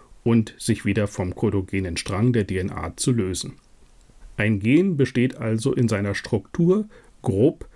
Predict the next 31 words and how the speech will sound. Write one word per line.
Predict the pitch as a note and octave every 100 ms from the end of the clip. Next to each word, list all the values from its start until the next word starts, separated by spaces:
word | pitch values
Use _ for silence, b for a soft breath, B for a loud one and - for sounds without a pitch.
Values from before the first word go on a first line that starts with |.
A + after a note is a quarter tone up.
| b b b b -
aus | A2+ G#2+ - - -
drei | G2 G2+ G2
Teilen. | F#2 - F#2+ A2+ F3 B3+ - - - b b b b - -
Der | G#2 G2+
wesentliche, | G#2+ C3 C3 D3 - B2 G#2
wichtigste | E3+ - C#3 - A#2
Teil | A2 G#2 C#3
ist | C3+ C3 B2+
natürlich | A2 A#2+ A2+ A2
die | G2+
Basensequenz | - G2 B2 B2+ A2+ G#2+ - A2+ A2
des | A#2 -
eigentlichen | G2+ G2 G2+ G#2+ F#2 A2 G2
Gens. | A2 F#3 A3+ - B B B B
Das | G2+ G2
heißt, | F#2+ - -
hier | C#3+ -
ist | - -
jetzt | B2 -
tatsächlich | A#2 - B2 B2 C#3 C3
nach | G2+
dem | - G#2+
genetischen | G#2+ A2 A#2 G#2+ G#2+
Code | - G#2+ A2+
verschlüsselt, | G2 - A2 A2+ B2 A#2+ B B B B B -
wie | A2 A#2
das | A2 -
Protein | - A2+ - A2+ F#2+
gebaut | G2+ F2+ B2+ D#3
werden | C#3 D3+ D#3
soll. | C#3+ D#3 G#3